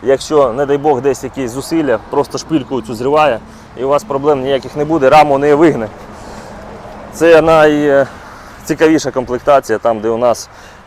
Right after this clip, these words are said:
коток такий подвійний, шпорчатий, ну, вона і найдор-, найдорожча, скажімо так. Отут буде ціна. Рама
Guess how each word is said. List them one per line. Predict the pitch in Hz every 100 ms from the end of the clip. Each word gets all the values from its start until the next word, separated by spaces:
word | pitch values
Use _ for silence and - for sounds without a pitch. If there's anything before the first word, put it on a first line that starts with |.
| -
коток | 117 117 123
такий | 104 110 107
подвійний, | - 113 135 151 120 104 101 - - -
шпорчатий, | - - 147 - 120 104 92
ну, | 147
вона | 147 131
і | 123
найдор-, | 120 117 101
найдорожча, | 117 139 131 123 104 101
скажімо | - 101 104 98
так. | 95 - - - -
Отут | 107 135
буде | 143 110
ціна. | 117 117 101 - - - - - - - - - - - - -
Рама | - 135 120 95